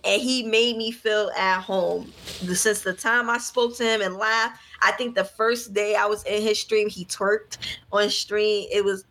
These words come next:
hilarious. He's full of energy, and, but he kept that energy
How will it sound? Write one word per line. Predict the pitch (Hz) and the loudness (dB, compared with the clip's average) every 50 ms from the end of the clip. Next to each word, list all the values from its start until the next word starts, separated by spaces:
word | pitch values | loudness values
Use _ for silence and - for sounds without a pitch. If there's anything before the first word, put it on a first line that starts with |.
| - - | -6 -4
hilarious. | - 202 196 180 180 180 175 - 208 - - - - - - | 0 2 2 2 2 2 0 -2 -2 -4 -6 -6 -8 -4 -2
He's | 214 208 208 190 185 - | 2 2 2 2 0 -2
full | - - - - - - - 233 240 254 | -8 -12 -16 -16 -16 -8 -4 -2 -2 0
of | 254 - | -2 -2
energy, | - 196 220 214 208 196 180 175 185 185 180 175 - - - - - - - - | -2 -2 0 0 0 0 -2 -2 0 0 2 0 -2 -4 -8 -14 -16 -16 -6 0
and, | 202 208 214 208 190 | 2 2 2 2 2
but | 220 214 | 0 0
he | 247 254 233 - - | 0 -2 -2 -4 -6
kept | - - - 302 - - - - | -6 -2 0 0 0 0 -2 -2
that | 233 220 - - - | 0 0 0 0 0
energy | 214 220 226 220 190 175 180 190 180 165 - | 0 0 0 0 -2 -2 0 0 0 -2 -4